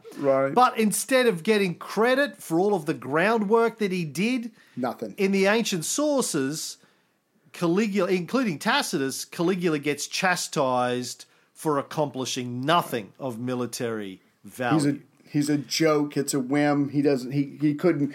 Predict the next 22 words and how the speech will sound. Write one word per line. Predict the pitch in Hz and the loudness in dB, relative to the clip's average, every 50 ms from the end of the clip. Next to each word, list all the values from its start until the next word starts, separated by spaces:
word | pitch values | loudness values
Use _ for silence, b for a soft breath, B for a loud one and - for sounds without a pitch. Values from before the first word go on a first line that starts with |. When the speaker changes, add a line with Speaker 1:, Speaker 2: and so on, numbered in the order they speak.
| B B | B B
Speaker 1:
he | - 165 | 0 2
couldn't | - 202 185 170 147 | 4 4 4 4 6
fight | - 170 165 165 | 6 6 6 6
his | 147 131 | 4 4
way | 147 151 151 147 | 4 6 6 6
out | 139 135 | 6 4
of | 127 120 | 4 2
a | 123 | 2
wet | 120 139 139 135 - | 2 2 2 2 0
paper | - 120 117 113 113 | -4 -6 -6 -6 -6
bag. | 95 - 87 71 50 50 - - - _ _ _ _ _ _ _ _ _ _ _ _ b b b b b b b b b b | -8 -8 -10 -10 -12 -14 -16 -18 -20 _ _ _ _ _ _ _ _ _ _ _ _ b b b b b b b b b b
Speaker 2:
And, | 311 339 320 294 233 - - - | 2 4 4 2 0 -6 0 2
you | 349 | 4
know, | 339 294 - | 4 4 4
keeping | - 359 359 311 302 240 | 4 4 4 4 4 2
in | 214 214 | 4 4
mind, | 233 254 240 214 202 208 - | 6 6 6 6 4 2 0
he's | 196 185 147 147 | -2 -2 -2 -2
a | |
very | 127 117 113 247 302 302 254 226 | -8 2 4 6 6 6 6 6
young | 214 208 196 180 170 | 6 4 4 4 4
man. | 180 202 190 156 123 104 107 127 180 226 | 4 4 4 2 0 -2 -4 -6 -6 -8